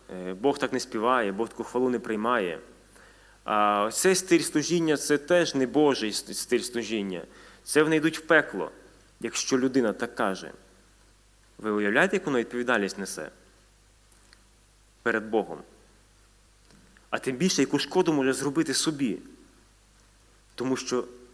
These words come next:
я і ви, ми не знаємо. Яке серце тих людей? А можливо, вони кращі за нас в десятки раз. Ви не думали, що тих, кого ми можемо осудити, вони можуть бути кращими за мене і за вас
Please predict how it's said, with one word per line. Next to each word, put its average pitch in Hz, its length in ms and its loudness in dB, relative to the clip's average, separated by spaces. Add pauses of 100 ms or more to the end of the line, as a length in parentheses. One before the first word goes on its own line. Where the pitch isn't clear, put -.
(120)
я 117 200 2
і 156 140 2
ви, 110 240 0 (360)
ми 107 140 -6
не 107 100 -2
знаємо. 104 380 -2 (1400)
Яке 123 220 0
серце 123 380 2
тих - 200 -12
людей? 87 260 -6 (1500)
А 107 100 -4
можливо, 139 360 4
вони 160 200 0
кращі 170 360 0
за 156 120 0
нас 139 500 -4
в 113 40 -10
десятки 120 400 -4
раз. 95 280 -4
Ви 101 100 -4
не 110 100 -4
думали, 160 360 0 (880)
що - 180 -4
тих, - 240 2
кого 147 240 2
ми 175 140 6
можемо 143 420 4
осудити, 143 480 2
вони 131 120 4
можуть 143 220 4
бути 151 160 -2
кращими 160 500 2
за 120 140 4
мене 147 280 4
і 120 40 2
за 127 140 0
вас 135 360 -2